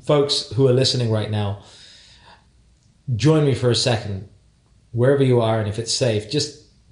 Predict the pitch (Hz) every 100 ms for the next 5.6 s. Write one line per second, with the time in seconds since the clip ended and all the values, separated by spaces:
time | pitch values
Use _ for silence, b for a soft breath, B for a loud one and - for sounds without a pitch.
0 | - 156 175 175 - 151 139 143 113 107
1 | 104 101 - 117 113 127 117 107 104 104
2 | B B B B B B B B B B
3 | B - 147 135 139 131 113 107 120 127
4 | 127 147 151 113 117 - 139 131 - 135
5 | 123 - 110 110 107 107